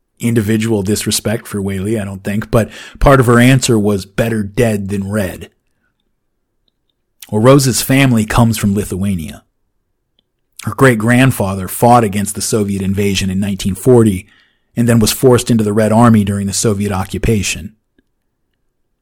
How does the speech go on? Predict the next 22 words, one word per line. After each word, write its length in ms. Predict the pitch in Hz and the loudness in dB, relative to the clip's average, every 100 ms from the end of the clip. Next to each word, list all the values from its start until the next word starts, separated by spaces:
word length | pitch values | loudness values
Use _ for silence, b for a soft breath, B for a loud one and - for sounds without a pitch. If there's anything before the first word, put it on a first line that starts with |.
| _ | _
When 120 | 110 104 | -4 0
the 60 | |
Nazis 480 | 113 123 127 139 107 | 4 6 6 4 2
invaded, 460 | 104 101 104 101 101 | 0 0 -2 -2 -2
he 80 | |
tried 240 | 113 123 113 | 0 2 2
to 80 | 110 | 0
go 100 | 104 | 0
back 300 | 117 113 - | 0 0 0
to 100 | 104 | 0
his 100 | 101 | 0
normal 280 | 104 101 | 0 -2
civilian 480 | 98 101 101 101 98 | -4 -4 -4 -4 -2
life, 280 | 113 117 107 | 0 0 0
but 140 | 120 | -4
when 140 | 110 104 | -6 -4
the 60 | |
Soviets 460 | - 123 110 107 104 | 0 2 2 0 -2
reinvaded 640 | 101 127 135 107 101 104 | -2 0 0 0 -2 -2
in 100 | 104 | -2
nineteen 320 | 107 104 107 98 | -2 -2 -4 -2
forty-four, 720 | 110 101 95 131 131 110 | -2 -4 0 6 6 6